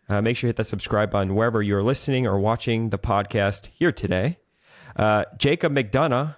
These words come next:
who runs McDonough Investments, the author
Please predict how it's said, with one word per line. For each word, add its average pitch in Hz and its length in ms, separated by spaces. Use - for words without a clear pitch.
who 117 180
runs 117 500
McDonough 113 680
Investments, 110 840
the 120 200
author 135 600